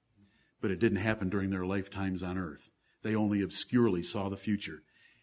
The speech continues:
We see things so clearly and so plainly because God has provided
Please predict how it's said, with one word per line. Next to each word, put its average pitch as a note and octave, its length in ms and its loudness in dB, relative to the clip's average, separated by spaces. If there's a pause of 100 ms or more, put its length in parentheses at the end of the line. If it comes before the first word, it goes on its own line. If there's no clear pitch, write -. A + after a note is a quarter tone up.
(440)
We A#2+ 160 -2
see G#2+ 240 -2
things G2 340 -2
so A#2+ 180 2
clearly A2 460 4
and E2 100 -4
so A2+ 220 -2
plainly A2+ 380 0
because F#2 320 -6
God F#2 480 0 (560)
has F#2+ 200 -8
provided F#2 720 -2